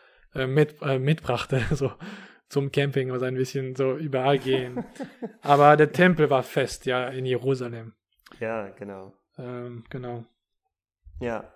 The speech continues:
Speaker 1: Ja, das
Speaker 2: <laughs>
Speaker 1: hat mich auch beeindruckt. Also die, die Stiftshütte, ähm, die wurde gebaut,
Speaker 2: Mhm.
Speaker 1: äh, wie du gesagt hast, im, im zweiten Buch Mose, ne?
Speaker 2: Ja.
Speaker 1: Und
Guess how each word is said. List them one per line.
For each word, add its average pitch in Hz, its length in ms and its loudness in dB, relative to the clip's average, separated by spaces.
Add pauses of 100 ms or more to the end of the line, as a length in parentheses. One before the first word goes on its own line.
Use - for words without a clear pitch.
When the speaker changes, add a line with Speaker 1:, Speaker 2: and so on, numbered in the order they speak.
(920)
Speaker 1:
Ja, 131 220 0
das 143 240 -4
Speaker 2:
<laughs> 151 320 -4
Speaker 1:
hat 151 160 -2
mich 151 180 -2
auch 151 240 2 (100)
beeindruckt. 127 640 -4
Also 127 260 -4 (500)
die, 127 280 -6
die 131 120 -4
Stiftshütte, 190 720 -4 (840)
ähm, 127 640 -8
die 123 300 -8
wurde 170 200 -2
gebaut, 135 540 -2 (460)
Speaker 2:
Mhm. 131 280 -10
Speaker 1:
äh, 123 300 -8
wie 127 160 -8
du 127 60 -6
gesagt 131 320 -4
hast, 131 180 -6
im, 123 240 -10
im 120 100 -10
zweiten 139 320 -6
Buch 123 140 -6
Mose, 127 340 -4
ne? 143 220 -8 (420)
Speaker 2:
Ja. 123 120 -6
Speaker 1:
Und 117 260 -10